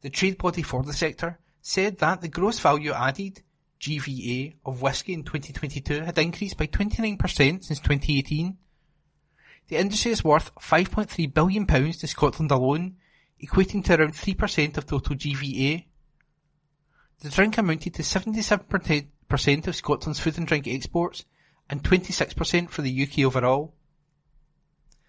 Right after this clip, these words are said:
Mark Kent, S W A Chief Executive, said the report once again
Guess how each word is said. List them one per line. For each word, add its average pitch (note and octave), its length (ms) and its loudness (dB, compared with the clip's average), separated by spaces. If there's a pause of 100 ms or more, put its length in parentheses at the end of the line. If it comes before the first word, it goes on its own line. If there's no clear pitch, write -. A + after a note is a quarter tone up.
(300)
Mark F#3 360 2
Kent, C#3+ 420 2 (380)
S C#3 160 -4
W D#3 280 2
A C#3 140 0
Chief - 260 -6
Executive, C#3 600 -4 (120)
said E3 280 0
the G3 100 2
report F3 380 2
once F3 240 0
again F#3+ 400 -4